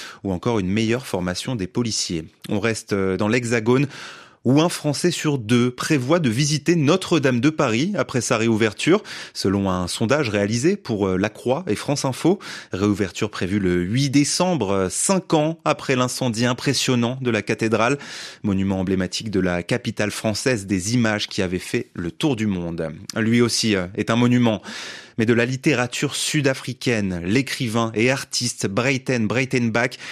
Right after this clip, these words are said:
il vient de s'éteindre à l'âge de quatre-vingt-cinq ans. Retour sur le parcours d'un homme qui s'est battu contre l'apartheid avec Catherine Fruchon-Toussaint.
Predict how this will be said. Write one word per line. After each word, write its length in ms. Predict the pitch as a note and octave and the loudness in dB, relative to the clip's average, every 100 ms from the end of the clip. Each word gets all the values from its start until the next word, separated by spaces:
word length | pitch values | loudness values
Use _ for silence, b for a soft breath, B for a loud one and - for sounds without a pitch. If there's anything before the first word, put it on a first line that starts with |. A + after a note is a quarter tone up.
| B B B | B B B
il 120 | A#2 G#2+ | -4 0
vient 140 | G#2 | 0
de 40 | |
s'éteindre 360 | - G#2 A2 G#2 | -2 -2 0 0
à 80 | G2 | 0
l'âge 180 | G2+ F#2 | -2 -2
de 220 | F#2+ F#2 | -2 -2
quatre-vingt-cinq 800 | G#2 A2+ - G#2+ G#2 A2+ G#2 A#2 | -4 -4 -2 -2 -2 -4 -4 -4
ans. 260 | A#2+ C3 | -4 -2
Retour 640 | F#2+ C3 C3+ - F3+ D3 - | 2 2 2 2 4 4 0
sur 160 | B2+ | 0
le 100 | A#2 | 0
parcours 500 | G#2 A2 - - C3+ | 0 -4 -4 -2 0
d'un 280 | A#2+ G#2 G#2+ | 0 2 2
homme 300 | C3 C3 F#2 | 2 2 -4
qui 140 | - - | -6 -4
s'est 140 | A2+ | -4
battu 520 | G#2 C#3+ C#3 - A2 - | 0 0 -2 -6 -8 -8
contre 260 | - G#2+ G#2+ | -6 -2 -2
l'apartheid 600 | G#2 G#2+ - A2+ A#2+ A#2+ B B - | 0 -2 0 0 0 -2 B B -4
avec 220 | G2 G2+ | -2 -2
Catherine 280 | A2+ - G#2 | -2 -2 -4
Fruchon-Toussaint. 580 | - - F#2 F#2 - | -4 -6 -8 -8 -12